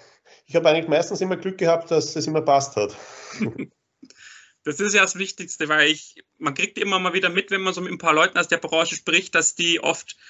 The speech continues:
Speaker 2: wirklich am Verzweifeln sind, äh, weil die Kunden solche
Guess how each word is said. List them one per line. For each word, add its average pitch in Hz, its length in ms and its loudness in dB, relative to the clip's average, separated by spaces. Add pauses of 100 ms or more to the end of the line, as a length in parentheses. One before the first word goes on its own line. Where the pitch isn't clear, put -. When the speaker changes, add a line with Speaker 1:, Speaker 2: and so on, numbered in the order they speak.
(160)
Speaker 2:
wirklich 165 340 0
am 151 80 6
Verzweifeln 160 600 2
sind, 190 460 -6 (100)
äh, 156 380 2
weil 147 200 2
die 143 220 -12
Kunden 190 360 -10
solche 170 540 -2